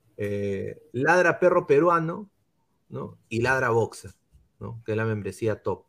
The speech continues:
Así que, muchachos, eh, sigan dejando su like y, bueno, ahora se pueden hacer miembros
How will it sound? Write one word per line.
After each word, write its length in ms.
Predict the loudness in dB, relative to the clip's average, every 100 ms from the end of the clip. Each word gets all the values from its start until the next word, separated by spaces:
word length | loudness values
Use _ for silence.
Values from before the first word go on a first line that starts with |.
| _
Así 200 | _ -8
que, 120 | -6 -8
muchachos, 580 | -6 -6 -4 -4 -2
eh, 220 | -2 -2 -2
sigan 200 | -4 -4
dejando 300 | -6 -6 -6
su 160 | -4
like 380 | -2 -2 -2 -8
y, 320 | -10 -8 -8 -2
bueno, 240 | -2 0
ahora 160 | -2 -2
se 100 | -4
pueden 180 | -4
hacer 220 | -2 -4 -4
miembros 680 | -2 -2 2 4 4 -2